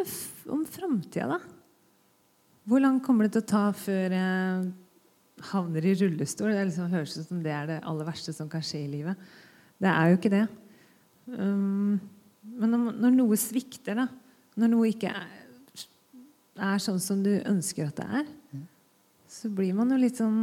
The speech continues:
Speaker 1: man får litt tankekjør, og man blir litt, eh, ja, det handler om hvor man har fokuset. Og jeg har nok hatt fokuset litt for mye på meg selv, og hva jeg ikke klarer, og hva jeg ikke, eller hva jeg er redd for å ikke få til, da.
Speaker 2: Mm.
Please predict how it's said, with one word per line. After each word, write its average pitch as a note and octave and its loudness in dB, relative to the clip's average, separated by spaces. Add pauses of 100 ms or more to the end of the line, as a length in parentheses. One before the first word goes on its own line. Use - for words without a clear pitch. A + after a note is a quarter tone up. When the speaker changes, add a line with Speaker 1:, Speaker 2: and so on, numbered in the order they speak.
(480)
Speaker 1:
man A3+ 2
får A3+ 0
litt A#3+ -6
tankekjør, G3+ -2
og G3+ -4
man F#3+ -4
blir F3 -2
litt, F3+ -8
eh, F3 -4 (760)
ja, G#3+ -4
det G#3+ 0
handler G#3 2
om A#3 2
hvor G3 2
man D#3+ 2
har E3+ 0
fokuset. E3+ -2 (240)
Og - -2
jeg G#3+ 6
har G#3 4
nok C#4 0
hatt B3+ -6
fokuset G3+ -4
litt G3+ 0
for F#3+ -4
mye E3+ -4 (1080)
på G3+ 2
meg G3+ 4
selv, F#3 4
og - 0
hva F3 2
jeg F#3+ 0
ikke F#3 -6
klarer, F3+ 0
og F3+ -2
hva F#3 -2
jeg F#3+ -4
ikke, E3+ -8 (1120)
eller G#3+ -4
hva G3+ -4
jeg G3+ -6
er F3 -10
redd D3+ -10
for - -12
å G3 0
ikke F#3 -6
få F3 -4
til, A#3 -6
da. D4 -10 (480)
Speaker 2:
Mm. F#2+ -6